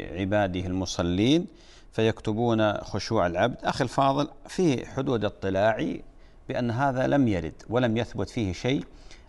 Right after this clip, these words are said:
عن النبي عليه الصلاة والسلام، وإنما ال-، الوارد أن الإنسان إذا صلى،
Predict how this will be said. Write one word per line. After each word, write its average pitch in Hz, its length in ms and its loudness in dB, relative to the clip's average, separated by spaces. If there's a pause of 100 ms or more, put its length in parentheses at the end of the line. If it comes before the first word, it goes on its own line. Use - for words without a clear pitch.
عن 104 240 0
النبي 98 360 -2
عليه 104 180 -2
الصلاة 98 460 -2
والسلام، 90 580 -2 (480)
وإنما 113 460 2
ال-، 98 220 0
الوارد 117 640 2
أن 107 240 -2
الإنسان 104 580 -2
إذا 98 320 0
صلى، 131 540 0